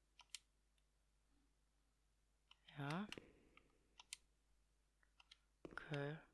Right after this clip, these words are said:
Okay.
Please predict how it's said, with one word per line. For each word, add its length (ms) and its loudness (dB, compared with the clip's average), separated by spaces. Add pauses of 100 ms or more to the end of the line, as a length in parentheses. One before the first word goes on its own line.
(1900)
Okay. 420 6